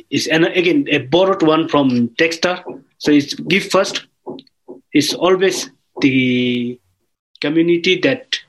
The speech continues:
you know, we, I always wanted to put first. So, and always wanted to give preference or opportunity to our community first. So I borrowed that concept of give first from Techstar.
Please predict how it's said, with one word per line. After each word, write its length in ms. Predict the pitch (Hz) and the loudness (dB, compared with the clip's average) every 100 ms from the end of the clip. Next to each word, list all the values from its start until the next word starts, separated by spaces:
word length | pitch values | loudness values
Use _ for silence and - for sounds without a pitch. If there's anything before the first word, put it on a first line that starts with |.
| _ _ | _ _
you 100 | 131 | -4
know, 200 | 135 143 - _ _ _ _ _ | -2 -2 -6 _ _ _ _ _
we, 340 | 135 131 131 - | 0 2 0 -2
I 200 | 131 139 | 0 0
always 360 | 139 147 139 - | 2 0 0 0
wanted 360 | 135 135 135 - | 2 2 -2 0
to 440 | 127 127 123 123 - _ _ _ _ _ _ _ | 0 0 -2 -6 -10 _ _ _ _ _ _ _
put 320 | 202 196 - _ - - - - | -2 -2 -12 _ -20 -20 -12 0
first. 340 | 175 - - _ - - - | 0 0 -8 _ -14 -14 -6
So, 360 | 131 120 113 - - - | -4 -2 -4 -10 -20 -2
and 260 | 135 135 - | 2 2 0
always 340 | 156 151 156 135 | -2 2 2 2
wanted 320 | 139 139 131 | 2 2 0
to 100 | 131 123 | -2 2
give 220 | 135 - - - - - - _ _ - | 0 0 -10 -14 -16 -20 -20 _ _ -4
preference 400 | 185 175 175 156 | -4 0 0 0
or 160 | 131 127 | -2 -2
opportunity 640 | 143 143 135 135 131 135 - | -2 0 4 4 4 -2 0
to 140 | 147 | 2
our 160 | 127 127 | 2 -2
community 480 | - 143 135 135 123 | 2 4 6 4 0
first. 400 | - 135 - - | -2 -2 -2 -2
So 240 | 127 113 - - - - | 0 -2 -6 -14 -14 -4
I 340 | 135 143 135 131 | 0 2 0 2
borrowed 320 | 147 160 143 | 2 2 0
that 180 | 139 - | -2 0
concept 420 | 151 143 147 143 | 0 2 2 0
of 140 | 127 - | -2 0
give 240 | 170 170 | -4 0
first 220 | 175 165 | 0 0
from 260 | - 127 117 | 0 2 2
Techstar. 480 | 147 117 - - | 2 -2 -2 -2